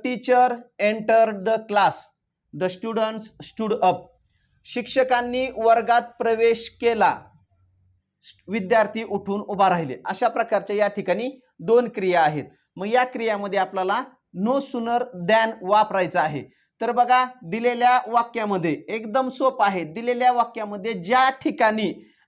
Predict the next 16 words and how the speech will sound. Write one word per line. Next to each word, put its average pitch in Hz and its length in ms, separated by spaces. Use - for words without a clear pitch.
as 240 200
soon 240 180
as 196 240
शब्द 165 280
आहे, 170 300
त्या 233 180
ठिकाणी 220 720
no 214 180
sooner 214 520
वापरायचं 175 540
आहे. 135 240
As 262 40
soon 277 140
as 233 400
काढून 233 340
टाकायचं 247 520